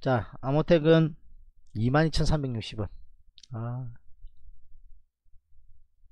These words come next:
미치겠어, 그러니까. 전부 다 꼬꾸라져 있어. 전부 다 꼬꾸라져 있어.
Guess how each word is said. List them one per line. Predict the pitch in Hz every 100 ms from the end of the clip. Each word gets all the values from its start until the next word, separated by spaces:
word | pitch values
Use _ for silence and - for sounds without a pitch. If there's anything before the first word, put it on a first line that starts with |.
| - - - - - - - - - - - - - _ - - _ - - - - -
미치겠어, | 226 - 311 - - 87
그러니까. | 80 - - _ - - - - - - - - - - - - - - _ -
전부 | - 302 415 440 453 440 403
다 | -
꼬꾸라져 | - 131 104
있어. | 85 -
전부 | - 117
다 | -
꼬꾸라져 | 104 98 90 -
있어. | 85 -